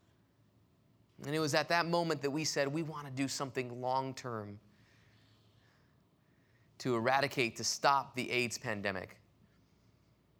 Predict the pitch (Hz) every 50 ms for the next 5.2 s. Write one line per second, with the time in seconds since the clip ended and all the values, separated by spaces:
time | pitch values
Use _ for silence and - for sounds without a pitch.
0 | _ _ _ _ _ _ _ - - - 120 120 143 160 156 165 156 147 143 135
1 | - - - - - - _ - 131 127 127 147 143 135 - - - - - 151
2 | 143 131 113 - - - - - _ _ _ _ _ _ - - _ _ _ _
3 | _ - 127 135 - 127 135 147 156 151 139 135 127 - - - - - - 135
4 | 123 - - 165 147 - 156 156 160 135 117 131 117 113 120 143 139 135 135 127
5 | 123 117 110 110